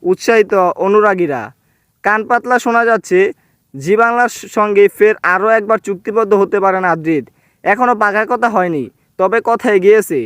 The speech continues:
শোনা যাচ্ছে ছবির নব্বই পার্সেন্ট শুটিং শেষ, একটি গান ও হাতে গোনা কয়েকটা দৃশ্য বাকি রয়েছে। যদিও আরও কে কে থাকছেন, কোন ঘরানার ধারাবাহিক, সেই ধরনীয় থাকছে অনেক প্রশ্ন।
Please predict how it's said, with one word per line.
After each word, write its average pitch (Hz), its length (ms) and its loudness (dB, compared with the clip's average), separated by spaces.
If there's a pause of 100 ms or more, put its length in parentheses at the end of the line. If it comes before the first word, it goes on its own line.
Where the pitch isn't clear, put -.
(340)
শোনা 220 280 -2
যাচ্ছে 247 300 0
ছবির 202 240 2
নব্বই 220 260 0
পার্সেন্ট 214 300 -2
শুটিং 202 240 2
শেষ, 131 280 -4 (420)
একটি 190 280 -2
গান 220 240 0
ও 233 80 0
হাতে 226 280 -4
গোনা 226 200 0
কয়েকটা 214 320 -2
দৃশ্য 185 300 -4
বাকি 196 280 0
রয়েছে। 190 380 0 (460)
যদিও 208 320 2
আরও 220 280 0
কে 233 140 2
কে 240 160 -2
থাকছেন, 196 420 -2 (380)
কোন 220 240 4
ঘরানার 214 500 0 (400)
ধারাবাহিক, 196 600 2
সেই 208 280 4 (120)
ধরনীয় 190 420 0 (180)
থাকছে 175 300 -4
অনেক 185 260 -2
প্রশ্ন। 175 320 -4